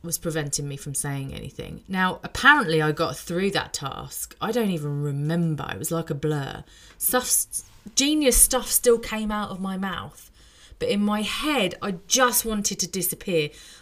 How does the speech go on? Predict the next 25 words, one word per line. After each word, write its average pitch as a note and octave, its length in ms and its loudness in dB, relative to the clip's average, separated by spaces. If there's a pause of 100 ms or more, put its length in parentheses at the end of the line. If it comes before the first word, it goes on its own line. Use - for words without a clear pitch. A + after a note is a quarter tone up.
(100)
I F#3 80 -2
wanted F#3 600 0 (120)
the F3 80 -4
ground D3+ 320 -4
to - 220 -10
swallow C#3+ 280 -4
me C#3 140 -4
up. - 180 -10
I - 60 -12
cannot F#3+ 560 -4 (1200)
express - 1000 2
the E3+ 180 -6
strength - 640 2
of D#3 80 -2
that D3+ 160 -2
feeling. D3+ 440 0
I C#3+ 100 -6
just D#3+ 240 -2
wanted D3+ 340 -2
to - 120 -8
be C#3 300 -8
anywhere D3 600 2
but C3+ 180 -8
there. C3 420 -4 (1160)
And D#3+ 520 2